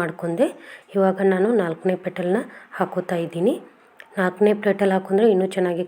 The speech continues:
ಕಾಣಿಸುತ್ತೆ. ಮ-, ಮೊದಲಿಗೆ ನಾನಿಲ್ಲಿ ಮೂರು ಚೈನನ್ನು ಹಾಕ್ಕೊಂಡು ಸೂಜಿ ಮೇಲೆ ಎರಡು ಸಾರಿ ದಾರನ ತಗೊಂಡು ಫೈವ್ ಚೈನ್ ಗ್ಯಾಪ್ ಇತ್ತಲ್ವ,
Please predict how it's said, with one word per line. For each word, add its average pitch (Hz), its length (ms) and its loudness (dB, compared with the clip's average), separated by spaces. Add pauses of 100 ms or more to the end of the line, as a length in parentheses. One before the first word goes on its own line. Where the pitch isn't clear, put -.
ಕಾಣಿಸುತ್ತೆ. 170 500 -6 (1120)
ಮ-, 196 380 0 (100)
ಮೊದಲಿಗೆ 196 400 2
ನಾನಿಲ್ಲಿ 202 340 2 (240)
ಮೂರು 196 280 4 (460)
ಚೈನನ್ನು 190 460 2
ಹಾಕ್ಕೊಂಡು 185 420 -2 (1120)
ಸೂಜಿ 208 380 2
ಮೇಲೆ 190 240 2
ಎರಡು 185 160 0
ಸಾರಿ 185 300 -2
ದಾರನ 180 280 0 (120)
ತಗೊಂಡು 190 280 0 (140)
ಫೈವ್ 185 280 4
ಚೈನ್ 185 260 4
ಗ್ಯಾಪ್ 175 260 -2
ಇತ್ತಲ್ವ, 190 340 2